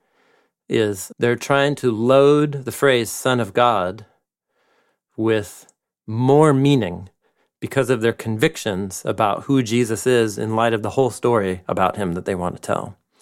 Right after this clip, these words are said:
But this is a good example about Adam as the Son of God, is using one of the nuances of the phrase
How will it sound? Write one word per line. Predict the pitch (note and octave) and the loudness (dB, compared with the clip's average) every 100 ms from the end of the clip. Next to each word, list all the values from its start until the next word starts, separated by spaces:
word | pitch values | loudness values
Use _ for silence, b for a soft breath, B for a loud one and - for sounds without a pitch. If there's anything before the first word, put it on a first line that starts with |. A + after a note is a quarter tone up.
| b b b b b _ - | b b b b b _ -2
But | B2 G#2+ - _ _ _ | 0 0 -6 _ _ _
this | - D#3 | -6 -2
is | D#3 | 0
a | A#2+ | 2
good | C3+ | 2
example | A#2 A2+ E3 E3+ A2 G2+ G#2+ - _ _ _ | 2 2 0 0 -2 -4 -6 -16 _ _ _
about | A#2 G#2+ G#2 - | -2 0 0 2
Adam | B2 C3+ A2 | 0 2 0
as | G#2 | -4
the | G#2 | -8
Son | - G2 F#2+ | -6 -4 -4
of | F#2 | -4
God, | A2+ G2 F#2 F#2 - - | 0 2 0 -2 -6 -8
is | A#2 A2+ | -6 2
using | E3 D3 B2+ | 4 6 4
one | A#2+ D3 D3+ | 4 4 4
of | A#2 | 2
the | A#2 | 2
nuances | C#3+ C#3 G#2+ F#2+ A2 G2+ G#2+ | 4 4 2 0 -4 -4 -4
of | G2 | -8
the | |
phrase | G2+ B2+ A2 G#2 F#2+ - | -4 -2 0 0 -4 -12